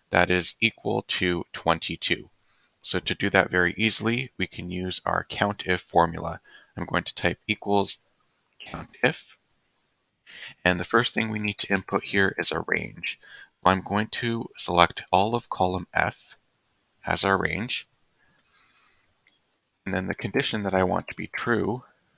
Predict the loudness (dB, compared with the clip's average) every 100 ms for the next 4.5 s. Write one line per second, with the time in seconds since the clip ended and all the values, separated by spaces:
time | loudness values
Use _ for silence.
0 | _ _ -6 0 2 2 0 -6 -6 -6
1 | -12 _ _ _ -20 _ _ -10 -8 -4
2 | -2 -2 -4 -14 _ _ _ _ _ _
3 | _ -8 -4 -4 -2 0 0 0 -4 -2
4 | 0 2 2 0